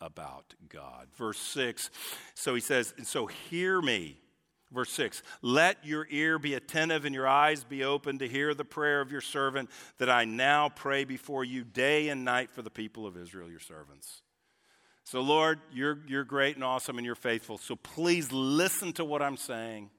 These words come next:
See me, God. Open your eyes. See, here I am. Number two is confession. So he starts with praise, then confession. He prays night and day, verse six.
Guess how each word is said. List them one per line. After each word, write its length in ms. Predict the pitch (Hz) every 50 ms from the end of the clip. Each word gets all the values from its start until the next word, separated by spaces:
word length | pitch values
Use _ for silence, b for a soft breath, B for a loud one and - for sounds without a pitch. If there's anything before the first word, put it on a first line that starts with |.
| _ _ _ _ _ _ _ -
See 440 | - - - - 202 220 233 240 240
me, 180 | 208 175 147
God. 320 | 117 110 110 107 104 95 98
Open 260 | 127 185 - - 190
your 140 | 185 175 175
eyes. 160 | 170 139 -
See, 340 | - - 185 208 247 220 160 - -
here 140 | 185 214 233
I 160 | 226 226 220
am. 460 | 233 254 277 269 240 170 110 85 78 - _ _ _ _ _ _ _ _ _ _ _ _ _ _ _ _ _ _ _ _ _ _ _ _ b b b b b b
Number 160 | 123 120 120
two 380 | 117 - - 170 156 151 135 120
is 100 | 113 -
confession. 560 | - 127 104 - - 131 123 - - 113 95
So 140 | - - 113
he 20 |
starts 320 | - - 147 143 143 -
with 160 | 185 151 - -
praise, 640 | - - 143 135 135 135 139 147 151 143 - - - b b b b b b b b b
then 180 | 131 135 135 139
confession. 760 | - - 160 - - 160 151 147 - - 135 110 90 85 82 _ _ _ _ _ _ _ _ _ _ _ _ _ _ _ _ _ _ _ _ _ _
He 120 | - - 139
prays 400 | - - 175 170 170 156 123 135
night 280 | 139 143 147 165 175
and 120 | 190 180 147
day, 220 | 139 135 131 131
verse 500 | 135 120 131 127 131 123 - - - - - -
six. 720 | - - - 147 127 120 139 - - - - - -